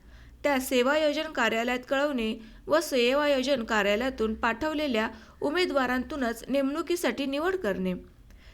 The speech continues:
हे बंधनकारक करणे गरजेचे आहे. त्या दृष्टीने मी काही प्रयत्न केले, पण फारसे काही यश आले नाही.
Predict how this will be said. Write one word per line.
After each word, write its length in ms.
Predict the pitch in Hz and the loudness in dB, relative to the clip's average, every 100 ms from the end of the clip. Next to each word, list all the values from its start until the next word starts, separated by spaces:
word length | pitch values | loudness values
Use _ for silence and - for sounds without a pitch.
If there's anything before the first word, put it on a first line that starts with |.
| - | -2
हे 180 | 311 302 | 2 4
बंधनकारक 680 | 233 233 277 285 277 254 254 | 4 2 0 0 0 0 0
करणे 340 | 285 254 240 | -2 0 -2
गरजेचे 460 | 233 254 - 202 185 | -2 -2 -2 -4 -2
आहे. 220 | 220 190 170 - - - - - - - - - - - - | -2 -4 -6 -14 -20 -20 -20 -20 -20 -20 -20 -20 -20 -6 0
त्या 120 | 349 | 2
दृष्टीने 580 | 285 311 311 339 302 262 | 2 -2 -2 -2 0 0
मी 140 | 269 | 0
काही 260 | 285 311 269 | 0 0 2
प्रयत्न 400 | 262 233 220 233 | 0 -2 -2 -2
केले, 320 | 247 240 202 | 0 0 0
पण 220 | 208 254 | -2 -4
फारसे 440 | 262 262 277 277 220 | 0 0 0 -2 -2
काही 280 | 233 262 | 0 0
यश 200 | 240 214 | 0 0
आले 200 | 196 175 | -2 -2
नाही. 200 | 175 214 | -2 -4